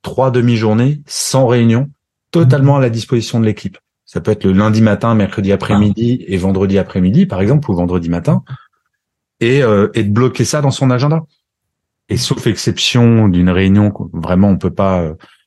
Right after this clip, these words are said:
euh, mais de faire passer le message à son équipe, voilà, moi, sur ces trois demi-journées, je suis cent pour cent à votre dispo. Ça veut pas dire que tout le reste du temps, il ne l'est pas.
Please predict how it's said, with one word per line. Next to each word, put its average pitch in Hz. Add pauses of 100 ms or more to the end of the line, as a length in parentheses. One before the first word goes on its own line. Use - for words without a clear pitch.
(300)
euh, 82 (120)
mais 92
de 85
faire -
passer 107
le 98
message 104
à 101
son 101
équipe, 143
voilà, 143
moi, 110
sur -
ces 101
trois -
demi-journées, 113
je 123
suis 127 (220)
cent -
pour 143
cent 139
à 127
votre 110
dispo. 101
Ça -
veut 95
pas 113
dire -
que -
tout 104
le 101
reste 98
du 95
temps, 107
il 82
ne 87
l'est 110
pas. 147